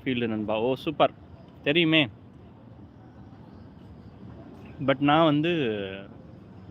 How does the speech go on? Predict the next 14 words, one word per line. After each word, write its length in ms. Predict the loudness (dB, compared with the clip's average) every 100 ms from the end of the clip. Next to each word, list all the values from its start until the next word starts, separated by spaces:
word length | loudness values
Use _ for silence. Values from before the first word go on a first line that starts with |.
| -12
ஆ, 460 | -8 -6 -6 -6 -6
மெடிசன் 480 | -2 2 2 2 -2
ஃபீல்டுன்றதுனால, 840 | -2 -4 -4 -8 -6 -6 -4 -4 -6 -16 -20 -18 -20 -20 -20 -20 -20 -18 -14
ம், 260 | -8 -6
கம்பல்சரி 1040 | -4 -2 0 0 -2 -2 -2 -2 -4 -10 -4
ஜெர்மன் 420 | -2 0 0 0
லாங்குவேஜ் 280 | -2 -6 -6
கேட்குறாங்க. 360 | -8 -8 -10 -14 -20 -20 -20 -20 -20 -20 -18 -18 -20 -20 -20 -20 -20 -20 -20 -20 -20 -20 -20 -20 -18 -18 -18 -18 -18 -18 -20 -20 -20 -20 -6
நான் 240 | 0 2
கண்டிப்பா 320 | 2 2 2
பப்ளிக் 340 | 0 0 0 0
கூட 200 | 0 0
இன்டராக்ட் 360 | -2 -4 -4
ஆவேன். 200 | -4 -4